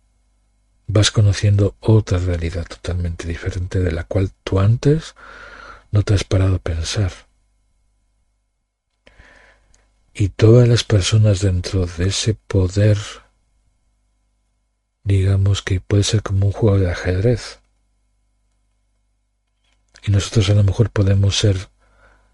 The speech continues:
a veces los peones, a veces podemos ser las torres,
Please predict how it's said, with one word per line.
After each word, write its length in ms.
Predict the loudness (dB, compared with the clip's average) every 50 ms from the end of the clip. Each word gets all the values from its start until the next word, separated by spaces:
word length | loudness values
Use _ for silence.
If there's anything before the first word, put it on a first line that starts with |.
| _ _ _ _ _ _ _ _ _ _ _ _ _ _ -8
a 100 | -2 0
veces 200 | 0 2 2 2
los 180 | 2 2 -2 -2
peones, 680 | -4 -2 0 0 0 0 -2 -4 -4 -6 -8 -10 -12 -14 -16 -16 -12
a 120 | -8 -8 -6
veces 340 | -4 -4 -2 -2 -4 -6
podemos 600 | -6 -4 -4 -2 -2 -2 -2 -2 -2 -2 -2 -4
ser 640 | -6 -6 -4 -2 0 0 2 2 0 0 -2 -6 -10 _ _ -20 -20 -20 -20 -20 -20 -20 -20 -20 _ _ _ _ _ _ _ _ _ _ _ _ _ _ _ _ _ _ _ _ _ _ _ _ _ -12 -4
las 340 | -2 -2 0 -2 -2 -4 0
torres, 640 | 2 4 4 4 2 0 -4 -4 -6 -8 -10 -12